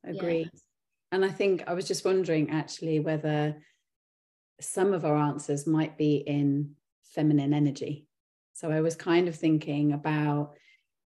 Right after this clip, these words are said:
Speaker 2: the importance of bringing feminine energy to a situation, to anything in life. And obviously when we think about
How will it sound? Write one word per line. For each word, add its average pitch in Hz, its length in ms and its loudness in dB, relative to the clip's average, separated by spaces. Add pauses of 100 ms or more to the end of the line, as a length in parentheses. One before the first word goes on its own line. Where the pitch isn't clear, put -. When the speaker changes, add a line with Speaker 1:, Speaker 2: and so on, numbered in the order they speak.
(520)
Speaker 2:
the 165 160 2
importance 165 600 -2
of 151 120 -12
bringing 147 260 4
feminine 147 460 2
energy 143 720 0
to 165 360 -2
a 147 40 -10
situation, 160 960 0
to - 220 -10
anything 175 360 0
in 143 120 4
life. 143 440 -2
And 165 120 -2
obviously 165 260 -4
when 160 120 2
we 160 80 2
think 156 240 -2
about 151 420 -4